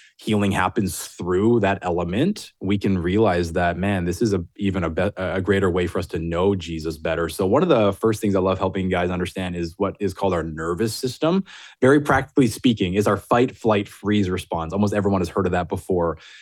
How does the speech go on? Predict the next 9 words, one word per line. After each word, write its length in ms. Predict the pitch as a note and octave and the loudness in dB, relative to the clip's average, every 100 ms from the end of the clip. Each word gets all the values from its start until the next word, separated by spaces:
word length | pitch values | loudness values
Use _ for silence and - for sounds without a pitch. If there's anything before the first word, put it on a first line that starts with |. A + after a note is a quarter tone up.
| - _ | -20 _
What 360 | A#2 B2 - B2+ | 2 2 2 4
this 240 | C#3+ D3+ | 4 4
really 180 | E3+ D#3+ | 4 4
comes 240 | - A2+ | 2 0
down 340 | F#2 G2 G#2+ A#2 | 2 2 2 2
to 180 | G#2 F#2+ | 2 0
is 100 | E2+ | 2
understanding 680 | G#2 G#2 - F#2+ G2 G2+ | 0 0 0 0 2 2
that 400 | F#2 F2 F2 F2 | 2 0 0 -4